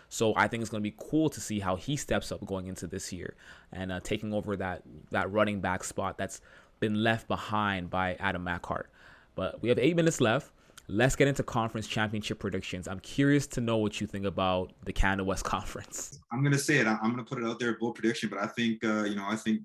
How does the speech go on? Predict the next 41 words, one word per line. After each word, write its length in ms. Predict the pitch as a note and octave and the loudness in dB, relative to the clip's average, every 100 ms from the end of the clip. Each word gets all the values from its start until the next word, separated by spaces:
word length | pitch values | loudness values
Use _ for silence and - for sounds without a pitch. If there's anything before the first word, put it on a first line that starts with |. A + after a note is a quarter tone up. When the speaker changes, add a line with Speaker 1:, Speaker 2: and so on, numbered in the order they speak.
| - | -4
Speaker 2:
University 360 | G2+ G#2+ G#2+ | -2 0 0
of 60 | G#2 | -2
Manitoba 260 | G#2 G#2 G#2+ | 0 0 0
has 80 | |
been 160 | G#2 G2 | 0 -4
building. 400 | F#2+ G#2 A2 A2+ _ _ | -2 0 2 0 _ _
You 80 | G2 | -8
know, 240 | F#2+ F#2+ | -6 -6
Speaker 1:
Yeah. 120 | G2 - | -8 -16
Speaker 2:
it's, 180 | - - | -18 -10
uh, 100 | F#2 | -8
it's 100 | F2+ | -6
been 140 | G#2+ G2+ | -4 -2
a 60 | |
while, 280 | F#2+ G#2 G#2 | 0 2 2
right, 180 | G#2 A2 | 0 -2
since 200 | G#2 - | -4 -8
twenty 200 | G2+ F#2+ | -6 -6
fourteen. 600 | G#2 G2 - G2+ G#2+ A#2+ _ _ _ - | -6 -8 -6 -2 -2 -2 _ _ _ -14
Um, 500 | F2+ F2+ F2+ F2+ A#2 A2+ | -10 -8 -8 -10 -12 -10
but 120 | F#2 | -8
I 60 | F#2 | -6
think 180 | G2+ | -6
the 60 | G2+ | -6
pieces 300 | G#2+ G2 G2+ | -6 -6 -4
are 120 | G2 | -6
in 80 | F#2 | -6
place. 500 | - F#2 A2 - - F2+ | -6 -4 -2 -4 -10 -14
Um, 260 | F#2 F2 | -12 -10
but 100 | F#2+ | -8
I 40 | G2 | -2
also, 480 | G#2 A2 G#2+ F#2 | 2 2 0 -6
I'm 60 | F#2+ | -4
gonna 140 | G2+ | -4
give 180 | G#2+ - | -2 -2
credit 260 | G2+ G2 - | -2 -4 -4
to 80 | F#2+ | -8
U 100 | G2 | -8
B 80 | |
C. 320 | F#2 G#2 E2+ - _ _ _ _ - | -6 -6 -8 -10 _ _ _ _ -14
Um, 460 | E2+ E2+ E2 D#2+ | -8 -8 -8 -10